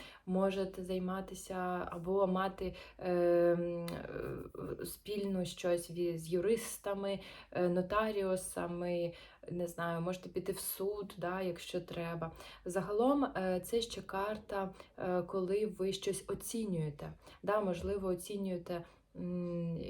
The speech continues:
чиїсь, чиюсь роботу, можливо, людей, можливо, ем, ви будете там суддею, да, десь. Але загалом це карта оцінки в своєму такому глибокому прийнятті. І тут важливо, е,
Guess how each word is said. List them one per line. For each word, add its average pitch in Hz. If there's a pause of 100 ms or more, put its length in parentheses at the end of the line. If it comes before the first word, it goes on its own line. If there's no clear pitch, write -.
(100)
чиїсь, 196
чиюсь 220
роботу, 170
можливо, 180
людей, 165 (300)
можливо, 185 (240)
ем, 180
ви 175
будете 185
там 165 (120)
суддею, 175
да, 170
десь. 165
Але 214
загалом 202
це 180
карта 214
оцінки 196 (480)
в -
своєму 185
такому 175
глибокому 165 (120)
прийнятті. 175 (300)
І 190 (120)
тут -
важливо, 208
е, 208